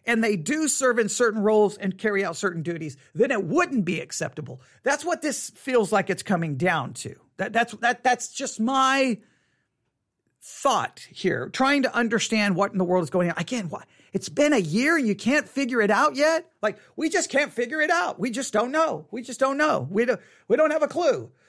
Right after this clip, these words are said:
So we're gonna have to, a-, and again, th-, this is, hey, denominations hold people accountable. That's why you have to have denominational structure.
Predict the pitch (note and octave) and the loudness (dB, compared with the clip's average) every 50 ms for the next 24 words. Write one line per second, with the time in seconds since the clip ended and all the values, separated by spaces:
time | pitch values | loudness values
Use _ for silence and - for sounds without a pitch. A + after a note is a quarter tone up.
0 | _ _ - - C4+ C4 A3+ F3+ C3+ - - _ - F#3 A3+ A3+ B3+ B3 A3+ G#3 | _ _ -2 2 4 4 4 4 2 -2 -10 _ 0 2 2 2 2 2 2 2
1 | A3+ A3+ G#3+ - - G#3+ - - - G3+ F3+ - G#3 B3 A#3+ A3 G3+ A3+ G#3 F#3 | 2 0 0 -2 -4 -6 -6 -6 -10 -16 -14 -10 -10 -10 -10 -10 -12 -12 -14 -12
2 | D3 - - F3+ - C#4+ - - C#4 G#3 - - _ _ _ _ _ _ - G#3 | -14 -16 -14 -8 -8 -6 -6 -6 -6 -8 -10 -10 _ _ _ _ _ _ 0 2
3 | A3 G3+ D#3 F#3 E3+ E3 A3+ B3 A#3+ G3 G3 B3 C4 - - D#3+ D#3 - - F#3 | 2 4 4 2 4 4 2 2 2 2 2 2 0 0 -4 -6 -8 -6 -4 -4
4 | A#3 A3+ D3+ G3 A3+ - D#3+ D3 B2 A2 - - A3 A#3+ A#3 F3 A2+ - - - | -4 0 2 0 0 0 -2 -4 -4 -4 -2 -2 0 2 2 0 -2 -6 -18 -20
5 | - - - A3 C4+ - A#3 A#3+ A#3 A3 G#3 E3+ G#3+ G#3 - G3 E3+ G#3 G#3 F#3 | -16 -8 -4 -4 -4 -2 -2 -4 -2 -2 -2 -2 -2 -2 -2 -2 0 0 0 0
6 | C#3 D3 D3+ F3+ G#3 G3+ F#3+ F#3+ G3+ F#3+ - - D#3 C#3+ B2+ - - - A#3+ A#3+ | 0 -2 0 2 2 2 0 -2 -2 -2 -4 -4 -6 -6 -8 -10 -8 -8 -8 -8
7 | - - - D#3 A#2+ A#2 | -8 -10 -14 -12 -14 -14